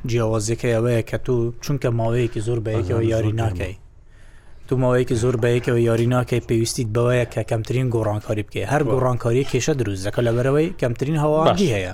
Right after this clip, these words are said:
Speaker 3: وەلای براتونە خۆش.
Speaker 2: باشە.
Speaker 3: نەکو قەت گەرم.
Speaker 2: عومەر زێباری ئەڵێ بەحسی ئاسۆ ڕۆستەم بکەن.
Speaker 1: ئاسۆ ڕۆستەم ئێستا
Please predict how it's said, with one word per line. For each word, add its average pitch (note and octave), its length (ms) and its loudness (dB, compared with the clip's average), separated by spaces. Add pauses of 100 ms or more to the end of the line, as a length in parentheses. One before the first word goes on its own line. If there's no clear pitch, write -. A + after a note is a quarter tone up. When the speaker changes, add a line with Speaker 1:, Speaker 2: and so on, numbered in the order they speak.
(100)
Speaker 3:
وەلای D3+ 260 4
براتونە C#3 500 0
خۆش. A2 200 -4
Speaker 2:
باشە. A#2+ 300 2
Speaker 3:
نەکو B2+ 220 -6
قەت D3 220 -2
گەرم. A2 220 0
Speaker 2:
عومەر E3+ 220 4 (100)
زێباری C#3+ 400 4
ئەڵێ D#3+ 180 2 (140)
بەحسی - 440 -4
ئاسۆ A#2+ 300 0
ڕۆستەم G#2+ 340 -2
بکەن. F2+ 180 -4 (360)
Speaker 1:
ئاسۆ - 280 0
ڕۆستەم E3+ 260 2
ئێستا E3 160 0